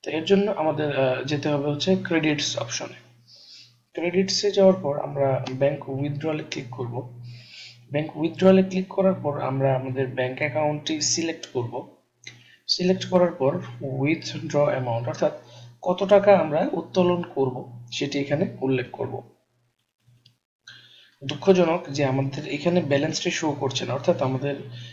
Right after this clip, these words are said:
আমি যেই, আহ, ডে-, আহ, demo হিসেবে যেই সফটওয়্যারটি আপনাদেরকে দেখাচ্ছি, হয়তো এখানে একটু problem রয়েছে,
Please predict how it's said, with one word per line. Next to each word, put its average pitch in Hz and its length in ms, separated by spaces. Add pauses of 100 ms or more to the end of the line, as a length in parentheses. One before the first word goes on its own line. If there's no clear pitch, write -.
(140)
আমি 139 240
যেই, 139 440
আহ, 113 200
ডে-, 123 220
আহ, 127 260
demo 143 280
হিসেবে 151 440
যেই 143 160
সফটওয়্যারটি 143 480
আপনাদেরকে 147 380
দেখাচ্ছি, 139 360
হয়তো 156 200
এখানে 143 220
একটু 165 180
problem 147 520
রয়েছে, 127 320